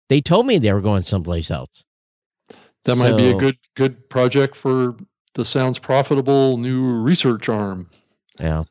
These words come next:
Speaker 2: <laughs> Tom? <laughs> Yeah.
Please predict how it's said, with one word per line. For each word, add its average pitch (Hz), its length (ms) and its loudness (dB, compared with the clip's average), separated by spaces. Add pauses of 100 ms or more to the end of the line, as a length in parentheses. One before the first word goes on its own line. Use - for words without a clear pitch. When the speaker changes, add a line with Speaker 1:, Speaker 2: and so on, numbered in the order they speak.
(120)
Speaker 2:
<laughs> - 200 -6 (3750)
Tom? 143 340 2 (300)
<laughs> 135 560 0 (1600)
Yeah. 110 160 -2